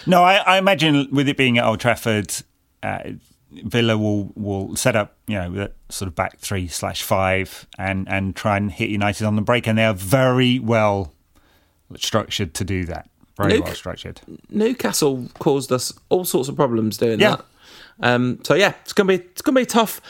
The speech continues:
Speaker 2: Basically, it's gonna be a tough game. I shall randomly predict,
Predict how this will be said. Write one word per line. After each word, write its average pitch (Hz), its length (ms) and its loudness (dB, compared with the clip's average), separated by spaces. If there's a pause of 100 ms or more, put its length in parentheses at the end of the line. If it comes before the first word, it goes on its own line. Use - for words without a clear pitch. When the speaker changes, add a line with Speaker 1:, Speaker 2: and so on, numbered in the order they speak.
(140)
Speaker 2:
Basically, 143 400 4
it's - 120 -8
gonna 156 140 2
be 151 80 4
a - 20 -2
tough 170 240 2
game. 135 380 4 (100)
I 139 140 6
shall 139 220 0
randomly 139 600 2
predict, - 640 -2